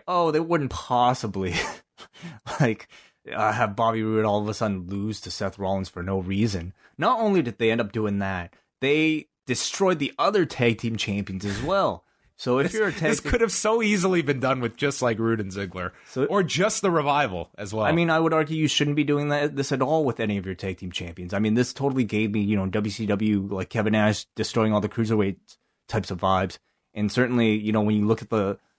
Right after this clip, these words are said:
Speaker 1: the value of these tag team championships, I, I really don't think that comparison is very far off, 'cause these titles mean nothing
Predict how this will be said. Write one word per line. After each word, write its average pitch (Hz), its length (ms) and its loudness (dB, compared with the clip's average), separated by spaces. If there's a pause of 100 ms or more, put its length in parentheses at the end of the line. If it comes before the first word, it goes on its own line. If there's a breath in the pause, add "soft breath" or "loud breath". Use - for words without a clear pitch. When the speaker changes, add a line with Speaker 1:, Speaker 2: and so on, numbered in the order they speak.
(140)
Speaker 1:
the 123 80 0
value 120 460 4
of 92 80 0
these 104 200 -2
tag 113 360 0
team 117 200 -2
championships, 104 800 -2
I, 95 200 0 (120)
I 95 120 -2
really 101 300 2
don't 113 160 4
think 104 140 -4
that 98 140 -2
comparison 101 460 -2
is 90 80 -2
very 95 240 -2
far 90 280 -2
off, 131 280 2
'cause 87 180 -12
these 143 340 -2 (320)
titles 117 460 0
mean 98 260 0
nothing 95 440 -2